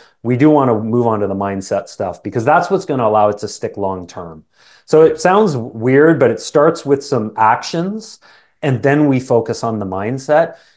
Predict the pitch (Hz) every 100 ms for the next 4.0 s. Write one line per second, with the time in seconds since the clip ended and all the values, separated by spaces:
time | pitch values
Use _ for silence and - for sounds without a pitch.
0 | - 143 170 220 226 190 156 - 131 131
1 | 139 - 131 185 165 123 - 123 143 123
2 | 110 110 - 107 107 98 104 110 135 151
3 | 147 117 113 104 - 110 113 - 160 190